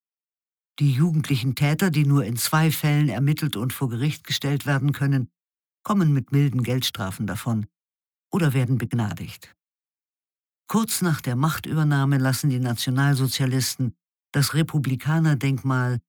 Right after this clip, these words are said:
zu einer Gedenkstätte umgestalten, für den im Ruhrkampf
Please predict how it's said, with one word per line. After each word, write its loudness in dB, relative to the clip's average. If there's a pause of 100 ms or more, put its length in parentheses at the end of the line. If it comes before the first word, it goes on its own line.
zu -6
einer -2
Gedenkstätte -2
umgestalten, -4 (420)
für 0
den 4
im 2
Ruhrkampf 0